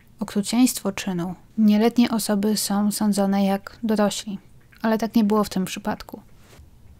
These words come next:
Dlatego do dziś nie możemy w Kanadzie publicznie używać ich nazwisk czy zdjęć, gdy mówimy o sprawie. Obie siostry otrzymały maksymalny wyrok, jaki może otrzymać w Kanadzie osoba nieletnia.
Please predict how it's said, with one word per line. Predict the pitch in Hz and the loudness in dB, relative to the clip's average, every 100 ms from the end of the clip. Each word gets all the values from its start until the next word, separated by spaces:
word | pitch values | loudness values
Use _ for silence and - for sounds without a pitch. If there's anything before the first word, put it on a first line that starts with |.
| - - | -20 -8
Dlatego | 220 233 233 | -2 2 4
do | 214 | 4
dziś | 190 233 226 208 | 2 2 0 0
nie | |
możemy | 190 185 190 190 | -2 -2 -2 -4
w | |
Kanadzie | - 190 196 202 185 175 | -4 -4 -2 -2 -4 -6
publicznie | 190 185 196 - 190 190 | -6 -4 -2 -2 -2 -4
używać | 208 190 185 190 185 | -4 -4 -2 -4 -4
ich | 190 | -6
nazwisk | 190 202 202 190 - - | -2 -2 -2 -4 -8 -8
czy | 196 | -6
zdjęć, | 202 - 202 180 - - | -4 -2 -2 -2 -8 -14
gdy | 196 190 185 | -12 -8 -4
mówimy | 190 196 190 165 | 0 2 0 -2
o | |
sprawie. | 175 - 175 165 208 - - - - - - - - | -8 -8 -10 -10 -14 -20 -20 -20 -20 -20 -20 -16 -2
Obie | 226 254 | 2 2
siostry | - 269 269 226 | 2 0 0 0
otrzymały | 214 - 208 202 202 196 | -2 -2 0 2 2 0
maksymalny | 196 - - 202 208 202 | -2 -2 -2 0 2 0
wyrok, | 190 208 185 - - - - - | 2 0 -2 -8 -18 -20 -14 -8
jaki | 196 196 | -6 -4
może | 190 180 196 | -2 -2 -4
otrzymać | 208 - - 220 208 - | -6 -6 -2 0 0 -2
w | |
Kanadzie | - 185 190 196 | -6 -4 -2 -4
osoba | 190 190 190 | -4 -4 -2
nieletnia. | 190 202 185 - 202 | 0 0 -2 -8 -18